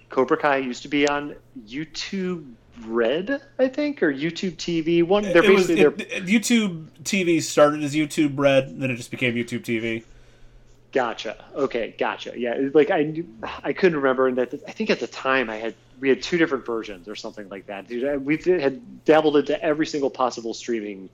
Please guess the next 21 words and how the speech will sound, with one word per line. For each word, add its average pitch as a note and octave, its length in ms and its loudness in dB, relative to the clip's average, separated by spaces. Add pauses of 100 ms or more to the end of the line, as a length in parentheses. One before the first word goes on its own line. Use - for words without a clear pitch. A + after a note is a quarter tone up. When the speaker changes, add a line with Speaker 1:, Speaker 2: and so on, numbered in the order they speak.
Speaker 1:
thing G2+ 280 -6
out G#2 200 -4
here G2 160 -8
since - 220 -12
we G2+ 80 -6
moved G2 260 -6
out F#2+ 120 -2
here. A2 200 -8
So B2 260 4 (260)
anyway, G3 400 6
regardless, C#3+ 680 2
it C3+ 100 4
was C3 320 4
on F3+ 160 2
YouTube, F#3+ 480 0 (380)
then C3 280 4
moved F#3 240 0
over D#3+ 220 4
to F3+ 80 -4
Netflix, D3 680 -6 (420)
and D#3 240 -6